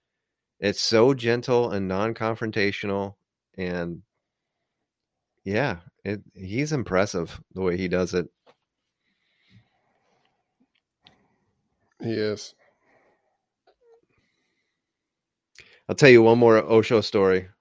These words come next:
Speaker 1: real quick, 'cause, uh, same thing where, um, 'cause this one cracked me up, where,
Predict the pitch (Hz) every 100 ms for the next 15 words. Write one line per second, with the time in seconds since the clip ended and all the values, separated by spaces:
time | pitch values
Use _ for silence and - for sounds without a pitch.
0 | - 110 104 113 104 - _ _ _ _
1 | _ _ _ - 117 101 98 92 - 131
2 | 117 120 110 101 98 95 95 90 87 87
3 | _ _ _ _ _ _ _ _ _ _
4 | _ _ - 101 95 104 92 - - -
5 | 110 101 98 - 98 92 92 85 82 -
6 | - _ _ _ _ _ _ _ - 98
7 | 95 92 90